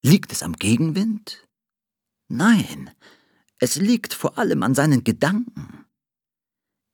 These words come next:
Er klickt an der Gangschaltung herum, drosselt die Geschwindigkeit, denn er denkt die ganze Zeit an die Ziraptorin, denkt,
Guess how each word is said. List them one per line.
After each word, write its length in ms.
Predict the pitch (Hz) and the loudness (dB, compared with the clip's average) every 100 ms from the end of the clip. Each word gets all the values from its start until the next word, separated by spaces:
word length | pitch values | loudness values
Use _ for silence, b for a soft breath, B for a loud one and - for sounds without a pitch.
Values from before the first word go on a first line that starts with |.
| _ | _
Er 180 | 123 123 | 4 4
klickt 460 | - - 196 - | 0 2 2 2
an 100 | 131 | 0
der 80 | 123 | 2
Gangschaltung 640 | 110 127 139 - 147 151 | 4 2 2 2 2 2
herum, 320 | 151 151 185 185 _ _ _ _ | 2 2 2 -2 _ _ _ _
drosselt 440 | 135 110 135 151 139 | 2 4 2 0 -2
die 80 | |
Geschwindigkeit, 720 | 120 110 117 139 - 135 143 - _ _ _ _ | -2 0 0 0 -2 -6 -6 -12 _ _ _ _
denn 140 | - 120 | 2 4
er 80 | 127 | 6
denkt 420 | 143 156 - - | 4 2 -4 -6
die 80 | 139 | -6
ganze 460 | - 170 190 - | -4 -2 -2 -4
Zeit 360 | - - 143 139 | -6 -2 -2 0
an 80 | 135 | -2
die 120 | 135 | -2
Ziraptorin, 1120 | - 156 143 143 - 285 254 - - 139 147 | 0 0 0 -4 -4 -2 -2 -4 -12 -16 -4
denkt, 400 | 175 180 160 - | 0 0 0 -8